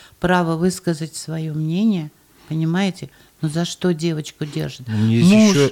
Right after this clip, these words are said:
Speaker 2: еще момент интересует. И как раз вот вы слово «муж» сказали, но я до этого хотел задать вопрос.
Speaker 1: Мгм.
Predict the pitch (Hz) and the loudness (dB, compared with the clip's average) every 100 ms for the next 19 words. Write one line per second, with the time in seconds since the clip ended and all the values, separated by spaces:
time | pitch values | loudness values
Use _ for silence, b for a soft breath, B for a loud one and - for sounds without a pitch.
0 | - - 139 127 123 113 87 98 90 101 | -2 -4 2 4 4 4 2 -2 -2 -2
1 | 92 90 92 87 104 - - 95 - 107 | -4 -6 -8 -6 -8 -8 -8 -10 0 2
2 | 95 98 92 - 101 120 107 101 107 101 | 4 0 -2 -2 0 2 2 2 0 -2
3 | 90 92 87 90 87 92 185 - 170 180 | -4 -4 -2 -2 -2 -2 0 0 0 -2
4 | 175 | -2